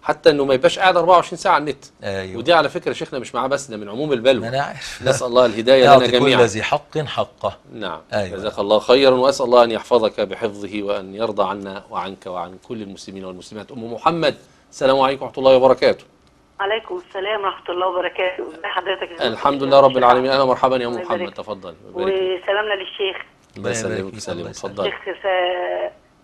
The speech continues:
Speaker 1: دكتور
Speaker 3: أنا
Speaker 1: متولي.
Speaker 3: بس-، أقول لحضرتك عندي ثلاث أسئلة سريعاً كده.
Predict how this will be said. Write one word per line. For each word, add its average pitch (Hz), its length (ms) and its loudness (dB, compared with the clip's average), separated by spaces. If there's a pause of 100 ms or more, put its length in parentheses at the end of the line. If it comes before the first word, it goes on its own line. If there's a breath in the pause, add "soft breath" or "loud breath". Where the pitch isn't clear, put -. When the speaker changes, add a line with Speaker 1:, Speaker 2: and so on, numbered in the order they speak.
(760)
Speaker 1:
دكتور 113 280 -4
Speaker 3:
أنا 143 80 0
Speaker 1:
متولي. 131 240 6
Speaker 3:
بس-، - 180 -12 (400)
أقول 220 200 0
لحضرتك 220 560 -4
عندي 202 220 -4
ثلاث 208 260 -6
أسئلة 202 360 -4
سريعاً 180 220 0
كده. 165 240 -10